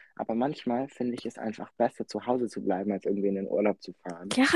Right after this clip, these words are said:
Speaker 2: guck mal, wir gehen nach Deutschland. Warum sollen wir denn da schon wieder drei Milliarden Mal nach Italien?
Speaker 1: So, ich
Speaker 2: Und
Speaker 1: finde das
Speaker 2: so
Speaker 1: viel
Speaker 2: Schweiz und
Speaker 1: chilliger,
Speaker 2: so.
Speaker 1: so zu Hause zu bleiben. Ähm, und kein Scherz, ich, ich gehe eigentlich gar nicht jedes Jahr so viel in den Urlaub, außer wenn man halt zählt,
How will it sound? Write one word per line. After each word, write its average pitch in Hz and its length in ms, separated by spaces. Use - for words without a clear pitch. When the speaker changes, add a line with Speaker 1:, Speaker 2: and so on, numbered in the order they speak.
Speaker 2:
guck - 120
mal, 254 160
wir 214 80
gehen 262 160
nach 247 100
Deutschland. 254 500
Warum 233 220
sollen 233 160
wir 240 80
denn 233 100
da 220 100
schon 220 180
wieder 220 180
drei 226 220
Milliarden 214 400
Mal 196 180
nach 190 180
Italien? 269 720
Speaker 1:
So, - 200
ich - 100
Speaker 2:
Und 202 80
Speaker 1:
finde - 160
das 196 80
Speaker 2:
so 202 40
Speaker 1:
viel 262 120
Speaker 2:
Schweiz 233 300
und 302 40
Speaker 1:
chilliger, 110 480
Speaker 2:
so. 107 80
Speaker 1:
so 107 60
zu 107 220
Hause 117 240
zu - 120
bleiben. 104 400
Ähm, 113 280
und 107 300
kein 123 200
Scherz, 120 220
ich, 117 220
ich - 180
gehe 123 180
eigentlich 120 280
gar 107 180
nicht 107 260
jedes 110 240
Jahr 104 120
so 101 100
viel - 140
in 104 60
den 98 180
Urlaub, 104 480
außer 113 300
wenn 107 100
man 107 120
halt 117 180
zählt, - 360